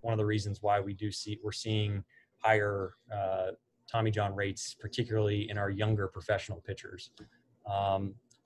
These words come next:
throwing to the radar gun, throwing harder at a younger age, um, attending scouting events in high school, um, using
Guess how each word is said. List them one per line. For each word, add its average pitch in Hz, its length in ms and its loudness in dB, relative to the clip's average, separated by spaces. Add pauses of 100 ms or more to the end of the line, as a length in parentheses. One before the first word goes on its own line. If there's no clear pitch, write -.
throwing 117 440 8
to 117 100 2
the 117 100 8
radar 120 380 10
gun, 95 600 0
throwing 117 320 4
harder 131 520 10
at 110 80 8
a - 20 8
younger 107 380 4
age, 92 480 -2 (680)
um, 101 460 0
attending 117 1000 6
scouting 120 540 6
events 101 640 -2
in 101 600 -2 (240)
high 120 80 6
school, 95 540 -2 (600)
um, 95 480 -4
using 110 560 4